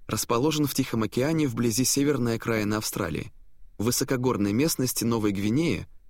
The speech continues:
полторы-две тысячи метров над уровнем моря, было обнаружено ранее неизвестное науке племя Фаре.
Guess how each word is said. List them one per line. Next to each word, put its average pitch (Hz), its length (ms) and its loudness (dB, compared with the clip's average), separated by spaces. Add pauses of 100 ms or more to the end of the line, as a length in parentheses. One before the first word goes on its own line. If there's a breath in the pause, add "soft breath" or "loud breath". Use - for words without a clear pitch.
(200)
полторы-две 110 520 0
тысячи - 340 -2
метров 104 360 0
над 104 140 0
уровнем 101 340 0
моря, 101 300 0 (480)
было 151 200 2
обнаружено 131 600 2
ранее 123 300 2
неизвестное 107 680 2
науке 127 400 2
племя 101 320 0
Фаре. 104 380 -4